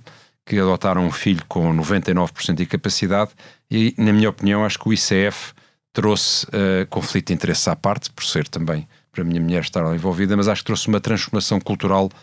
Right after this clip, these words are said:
ao processo de, eh, recrutamento inclusivo. E no caso da minha mulher é, é sem dúvida um propósito de vida, que apesar de não ter a visibilidade, eh, que um cargo como o meu implica,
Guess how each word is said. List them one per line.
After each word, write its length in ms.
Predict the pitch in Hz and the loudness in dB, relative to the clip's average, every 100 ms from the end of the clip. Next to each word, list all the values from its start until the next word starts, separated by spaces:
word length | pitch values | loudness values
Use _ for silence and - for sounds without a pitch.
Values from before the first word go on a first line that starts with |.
| _ _ - | _ _ -2
ao 140 | 123 | 0
processo 720 | 95 - - 104 101 - 92 | 0 -4 -2 0 0 0 -2
de, 340 | 80 98 98 - | 0 2 2 2
eh, 160 | 92 87 | 0 -2
recrutamento 600 | - - 98 92 90 87 | 0 -2 0 0 0 0
inclusivo. 520 | 82 85 73 67 - - _ _ _ _ | -4 -4 -6 -8 -14 -20 _ _ _ _
E 180 | 135 120 | 2 4
no 260 | 110 104 98 | 6 4 4
caso 300 | 113 104 101 | 0 2 4
da 40 | |
minha 140 | 101 | 6
mulher 260 | 98 98 101 | 6 6 4
é, 140 | 104 107 | 2 0
é 80 | |
sem 200 | 104 104 | -2 0
dúvida 280 | 98 98 95 | 2 4 4
um 80 | 92 | 2
propósito 560 | - - 98 85 85 - | 0 0 0 0 -4 -2
de 60 | |
vida, 300 | 85 80 92 - _ _ | -2 -2 -6 -10 _ _
que 100 | - | -4
apesar 240 | 139 120 117 | 0 0 2
de 60 | |
não 80 | 117 | 0
ter 120 | 123 | 2
a 40 | 113 | 2
visibilidade, 600 | 98 107 101 95 92 82 _ _ _ _ - | 4 4 4 4 2 -2 _ _ _ _ -4
eh, 280 | 104 95 95 | 0 0 0
que 160 | 110 | 2
um 100 | 101 | 2
cargo 360 | - 107 92 - | 2 0 -2 -2
como 140 | 98 | 2
o 60 | 92 | 4
meu 220 | 92 87 | 4 2
implica, 520 | 90 92 95 - 107 | 0 0 -2 0 -4